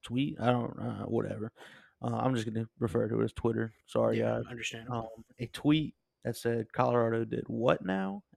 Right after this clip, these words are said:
Speaker 1: And, uh, immediately I thought to myself, "N-, no shot they actually
Speaker 2: <laughs>
Speaker 1: lost, right?" Until I pulled up, pulled up the game, and, uh, <sighs> I just have no words. I mean, they lost to a horrible Stanford team.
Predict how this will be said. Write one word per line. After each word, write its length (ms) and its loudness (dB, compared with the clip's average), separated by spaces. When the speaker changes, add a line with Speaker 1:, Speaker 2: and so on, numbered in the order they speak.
Speaker 1:
And, 360 -2
uh, 460 -2
immediately 720 2
I 100 -2
thought 220 0
to 80 -12
myself, 360 -6
"N-, 160 -8
no 200 0
shot 340 -6
they 120 -10
actually 360 -4
Speaker 2:
<laughs> 40 -2
Speaker 1:
lost, 340 0
right?" 260 -6
Until 280 4
I 40 2
pulled 280 2
up, 180 0
pulled 220 0
up 100 -4
the 80 -2
game, 460 -2
and, 200 0
uh, 440 0
<sighs> 800 -10
I 100 2
just 200 -4
have 220 2
no 120 2
words. 480 2
I 60 4
mean, 320 -4
they 100 -4
lost 340 0
to 140 2
a 240 -2
horrible 720 2
Stanford 540 -6
team. 340 -10